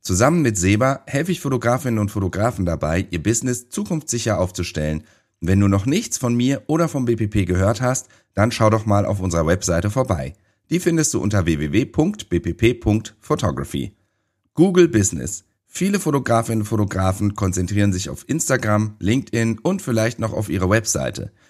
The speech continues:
Doch sie vergessen den Ort, an dem echte Nachfrage entsteht. Google.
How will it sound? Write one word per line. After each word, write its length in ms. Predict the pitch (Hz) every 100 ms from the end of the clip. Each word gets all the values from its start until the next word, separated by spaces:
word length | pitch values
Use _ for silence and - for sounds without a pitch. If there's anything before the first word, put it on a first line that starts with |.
| _ -
Doch 140 | 110
sie 120 | 123
vergessen 460 | 110 107 147 - 151
den 180 | 117 -
Ort, 300 | 98 127 -
an 100 | 101
dem 180 | 98 -
echte 280 | 107 - 113
Nachfrage 500 | 95 92 95 95 101
entsteht. 520 | 127 - 73 - - _ _ -
Google. 400 | 190 101 82